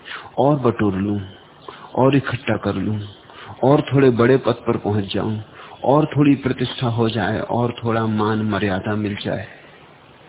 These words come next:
और अंत में सब मौत छीन लेती है।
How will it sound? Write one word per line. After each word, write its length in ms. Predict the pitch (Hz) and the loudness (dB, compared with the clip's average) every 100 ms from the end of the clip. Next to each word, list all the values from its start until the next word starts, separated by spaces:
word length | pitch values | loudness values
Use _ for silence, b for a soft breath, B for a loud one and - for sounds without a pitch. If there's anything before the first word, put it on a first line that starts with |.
| - - - - - - - - - - - - - B B B B | -20 -20 -20 -20 -20 -20 -20 -20 -20 -20 -20 -20 -20 B B B B
और 120 | 135 | -2
अंत 280 | - 147 135 | 2 2 4
में 100 | 131 120 | 0 0
सब 240 | 135 127 | -4 0
मौत 280 | 127 117 120 | 2 0 -2
छीन 260 | - - 117 | -8 -2 -2
लेती 320 | 101 92 - - | 0 -2 -6 -18
है। 140 | - | -20